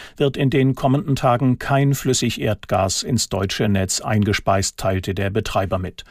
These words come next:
Aus Greifswald Carola Levering.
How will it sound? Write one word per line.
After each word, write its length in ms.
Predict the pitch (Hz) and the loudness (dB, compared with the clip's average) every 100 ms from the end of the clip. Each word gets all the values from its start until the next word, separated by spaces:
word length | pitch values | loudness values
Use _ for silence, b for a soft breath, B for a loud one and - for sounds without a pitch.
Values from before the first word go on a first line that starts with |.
| B B B | B B B
Aus 260 | 82 98 | -6 -6
Greifswald 720 | - 113 117 - 113 117 117 - | -2 0 0 0 0 0 0 -2
Carola 500 | 147 104 107 110 117 | 0 0 0 2 2
Levering. 720 | 120 131 131 104 95 80 | 2 2 2 0 -4 -8